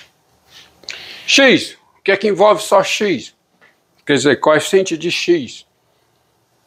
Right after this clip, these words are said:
Dois A X, dois A X e C X. Então, mais dois A mais C, X.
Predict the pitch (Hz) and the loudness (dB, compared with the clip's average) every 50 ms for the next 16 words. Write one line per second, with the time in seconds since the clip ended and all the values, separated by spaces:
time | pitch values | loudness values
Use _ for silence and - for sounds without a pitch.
0 | _ _ - 139 139 196 226 240 226 170 180 196 196 185 - - - 180 170 151 | _ _ -6 0 4 4 6 6 4 4 4 4 4 4 2 -2 -4 -2 -2 -2
1 | 127 110 - - - - _ _ - - 139 147 151 135 120 151 147 143 - - | -4 -8 -14 -16 -18 -20 _ _ -14 -8 -6 -4 -4 -2 0 0 0 0 -2 -4
2 | - - 208 226 240 240 - - - - - _ _ _ - 175 185 - - - | -2 0 0 0 0 -2 -4 -6 -8 -10 -14 _ _ _ -4 -4 -4 -2 0 2
3 | 202 202 180 - - - 175 165 156 117 - - _ _ _ - - _ _ _ | 4 4 4 2 0 -2 -2 -2 -2 -4 -8 -14 _ _ _ -20 -20 _ _ _
4 | _ _ _ - 151 156 165 175 208 220 - _ _ _ _ _ _ _ _ - | _ _ _ 4 4 4 4 2 0 -6 -10 _ _ _ _ _ _ _ _ -12
5 | - 135 143 143 143 147 156 156 - - - - _ _ _ _ _ _ _ _ | -4 0 2 4 4 4 4 2 -2 -8 -16 -20 _ _ _ _ _ _ _ _
6 | _ _ _ _ _ _ _ _ _ _ _ _ _ _ _ _ _ _ _ _ | _ _ _ _ _ _ _ _ _ _ _ _ _ _ _ _ _ _ _ _
7 | _ _ - - - 151 160 165 160 147 123 - 151 143 147 147 143 131 127 123 | _ _ -20 -10 -4 0 0 2 2 0 0 0 2 2 4 4 2 0 -2 -2
8 | 123 117 - - - - 165 175 185 190 185 - - _ _ _ _ _ _ _ | -4 -4 -10 -10 -6 -2 2 2 2 2 2 -2 -12 _ _ _ _ _ _ _
9 | _ _ _ _ _ _ _ _ _ _ _ _ _ _ _ _ _ _ _ - | _ _ _ _ _ _ _ _ _ _ _ _ _ _ _ _ _ _ _ -10
10 | - - 160 151 127 - - - - - - - | -4 -2 0 0 0 -2 -8 -14 -18 -18 -20 -20